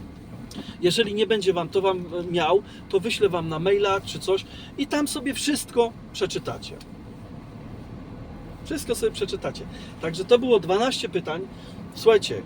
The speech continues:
kochani, to nie jest po to, żebyście atakowali sprzedawców. To jest po to, żeby wam pomóc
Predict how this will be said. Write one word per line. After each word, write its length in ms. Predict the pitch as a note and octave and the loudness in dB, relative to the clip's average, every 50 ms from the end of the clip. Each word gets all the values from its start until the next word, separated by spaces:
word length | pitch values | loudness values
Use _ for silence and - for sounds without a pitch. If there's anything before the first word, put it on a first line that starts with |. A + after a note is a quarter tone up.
| - | -2
kochani, 280 | - F3 F3 E3 C3+ - - - - - - - - - - - - - - - - - - | 0 0 0 0 -2 -6 -8 -10 -10 -10 -12 -10 -10 -10 -10 -10 -10 -12 -10 -12 -6 2 4
to 120 | G3+ G3+ | 4 4
nie 120 | A3 C4 | 6 4
jest 220 | C#4+ C4+ A#3+ - - | 2 2 2 2 6
po 140 | - A3 A3 | 6 6 6
to, 120 | - G#3+ | 6 4
żebyście 360 | F#3+ G3+ F#3 - - - G3+ | 4 2 0 0 2 4 4
atakowali 540 | F#3 F#3 G3+ F#3 - F#3 E3 F3 F3 F3 F3+ | 4 4 2 -2 -2 0 0 2 0 0 0
sprzedawców. 600 | - - - E3+ D#3 E3 D#3 C#3+ - - - - | -4 -6 -6 -4 -2 0 0 -2 -2 -4 -10 -8
To 140 | - - F#3+ | -2 2 2
jest 160 | F#3+ F3+ - | 2 2 0
po 160 | - - G3+ G3 | 2 2 2 2
to, 140 | - G3 | 2 0
żeby 240 | F3+ E3+ E3+ D#3 D3+ | 0 0 -2 -4 -4
wam 200 | C#3 D#3 E3+ F3+ | -2 -2 -2 -2
pomóc 520 | - - D#3 C3 A#2 C3 D#3+ F#3+ - - | 0 0 0 0 0 -4 -6 -6 -6 -10